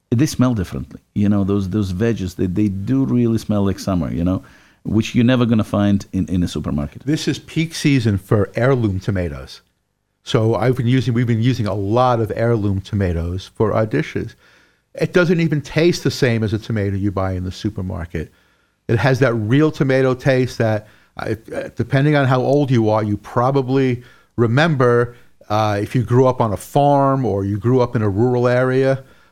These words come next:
Speaker 2: uh, those tomatoes aren't available so much anymore. And, but here they are, and I
Speaker 1: Yeah.
Speaker 2: so encourage people to take advantage of that.
Speaker 1: Keith, I close my eyes, and, and, uh, you know, like, i-, when I'm in the market, you just close your eyes, you just give it a little sniff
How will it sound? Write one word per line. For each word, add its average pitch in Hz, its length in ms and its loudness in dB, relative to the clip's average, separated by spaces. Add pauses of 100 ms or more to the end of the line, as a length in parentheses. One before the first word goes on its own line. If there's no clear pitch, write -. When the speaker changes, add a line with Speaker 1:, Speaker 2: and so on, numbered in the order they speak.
(120)
Speaker 2:
uh, 101 400 0
those 123 340 2
tomatoes 131 640 2 (160)
aren't 135 360 0
available 123 500 -2
so - 180 -6
much 87 260 -10
anymore. 87 420 -6
And, 95 380 -8 (480)
but 117 160 0
here 147 200 2
they 143 140 4
are, 139 340 2 (100)
and 107 200 -2
I 101 120 -4
Speaker 1:
Yeah. 78 140 2
Speaker 2:
so 160 340 2
encourage 135 480 0
people 104 260 -2
to 98 60 -6
take 101 240 -2
advantage 101 480 -2
of 87 60 -8
that. 82 200 -12 (120)
Speaker 1:
Keith, 143 180 0
I 117 120 2
close 131 240 0
my 107 160 2 (160)
eyes, 80 240 -4
and, 95 160 0
and, 92 200 2
uh, 87 300 0
you 90 160 0
know, 92 120 0
like, 85 280 -4
i-, 113 100 2
when 92 320 -2
I'm 107 140 2
in 95 80 0
the 90 40 0
market, 98 400 -2
you 90 60 -4
just 95 140 -4
close 104 220 -4
your 101 100 -2
eyes, 104 100 -2
you 85 100 -4 (460)
just 95 160 -4
give 110 140 2
it 95 80 -4
a 110 40 0
little 98 180 2
sniff - 500 -2